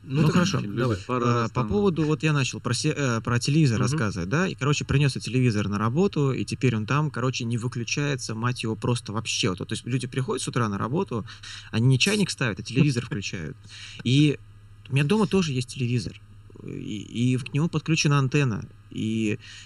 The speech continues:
Speaker 2: если я его включаю, ну, именно как, как телевизор, да, то есть обычно щас, э, телевизор используется как монитор для игровой приставки, там, я не знаю, для подключения ноутбука. У меня, например, в телевизоре прям флешку можно включить и фильм смотреть. Я так и делаю щас. То есть я телевизор использую как,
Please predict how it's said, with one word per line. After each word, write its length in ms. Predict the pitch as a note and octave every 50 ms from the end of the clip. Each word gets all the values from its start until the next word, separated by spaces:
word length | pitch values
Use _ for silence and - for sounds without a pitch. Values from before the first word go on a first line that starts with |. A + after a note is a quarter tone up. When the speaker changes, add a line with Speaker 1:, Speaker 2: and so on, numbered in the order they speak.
| - - -
Speaker 2:
если 460 | B2 C#3+ C#3 - C3 C#3+ C3+ B2 -
я 140 | - A#2+ C3
его 140 | C3 A#2+ A#2
включаю, 680 | - - B2+ A#2 - G3 G#3+ A3 G#3+ E3 A2+ F2+ - - - - - - - - - - D#3
ну, 100 | D#3 -
именно 320 | - C#3 C#3 C3 B2 A#2
как, 140 | - B2+ A#2 - - - - -
как 160 | - B2 -
телевизор, 480 | - B2+ C3+ C#3 B2+ G#2 D#2 F2 -
да, 120 | G#2+ D3+ E3+
то 100 | - -
есть 120 | - -
обычно 460 | B2 D3 G#3 A#3+ - - C#3 A#2 - - - - - - -
щас, 400 | - D#3 D#3+ D#3 - - - B2
э, 160 | A#2 A2+ G2+
телевизор 360 | - - C#3 D#3+ F3+ D3+ B2+
используется 460 | B2 - - D#3 D#3 C3 B2+ - - -
как 180 | B2 A#2+ -
монитор 420 | A#2+ A#2+ B2 B2+ B2+ A#2+ G2+ - - - -
для 380 | G2 G2+ A2+ G#2 G2 F#2 E2 -
игровой 360 | - G2+ - A2+ A2 C3+ D3 C3
приставки, 540 | - - G2 - - A2+ A#2+ A#2 - - G#2
там, 240 | - G2+ F2+ F2 F2+
я 60 | F#2 F2
не 100 | F2 F2
знаю, 240 | F#2 F#2+ F2 E2+ E2
для 100 | - -
подключения 500 | - A#2 - - - - D3 C3 B2 A2
ноутбука. 680 | G#2 G2+ G2 F2 E2 A2+ A#2+ A2 - G2+ F#2 F2 - - - - - - - - - - G2
У 20 |
меня, 200 | G2+ A#2 C#3 C#3+
например, 360 | C3 B2 - - A#2 A#2 B2 A#2+
в 40 | -
телевизоре 400 | - G2 A#2 C3 B2 B2 A#2+ B2
прям 140 | A2+ G#2+ G2+
флешку 320 | G#2 C#3+ C#3 A2+ - -
можно 240 | G2+ G2 F2+ - -
включить 320 | - - G2+ - D#3 D3 -
и 60 | -
фильм 180 | - - G#2+ -
смотреть. 480 | - - F2+ F#2 - - E2+ - - - - - - - - - -
Я 200 | - E2 G2+ A2+
так 200 | A#2 - A#2 - B2+
и 40 | B2
делаю 320 | B2+ B2 G2+ E2 D#2+ E2+
щас. 200 | - - - -
То 80 | - E2+
есть 180 | E2 - - G2+
я 80 | F#2+
телевизор 320 | - F#2 A2+ D3+ E3 D#3 A2+
использую 360 | - - C3 C3 A#2+ A2 -
как, 120 | G2 F#2+